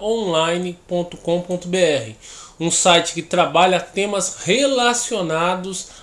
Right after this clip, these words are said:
à área de humanas. E hoje nós vamos falar sobre o terceiro vídeo baseado no livro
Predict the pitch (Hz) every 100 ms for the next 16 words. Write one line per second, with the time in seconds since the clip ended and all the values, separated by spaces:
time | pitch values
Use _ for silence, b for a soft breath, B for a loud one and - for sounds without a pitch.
0 | - 170 156 160 175 175 156 180 180 147
1 | 143 117 110 - B B B - 240 277
2 | 262 240 254 - 226 233 247 214 247 -
3 | - 262 233 - - 247 285 302 294 247
4 | 151 165 196 202 185 214 233 B B B
5 | B B B - - 147 180 220 180 196
6 | 185 175 180 214 220 180 202 185 190 214